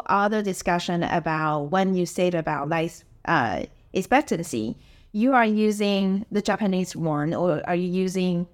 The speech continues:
from another country? So life expectancy is also something very different according to different countries or different social, uh, situations.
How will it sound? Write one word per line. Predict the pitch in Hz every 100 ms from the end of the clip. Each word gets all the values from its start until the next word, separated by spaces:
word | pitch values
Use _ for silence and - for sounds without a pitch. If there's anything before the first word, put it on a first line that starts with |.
| -
from | - 190 170 165 - -
another | 185 180 190 180
country? | - 214 254 - - - - -
So | 247
life | 220 269 359
expectancy | 359 233 - 220 233 - 185 - 160
is | 175
also | 196 226 262 233
something | 220 208 208 190
very | 185 180 185
different | 180 175 180 170 -
according | 175 - 214 202 185 185 - - - - -
to | 220 185
different | 185 180 175 175
countries | 302 302 247 226 220
or | - 180 180
different | 185 180 190 180
social, | - 180 - 185 175 - - - -
uh, | 180 165 160 147
situations. | 143 220 - 196 185 - 131 147 -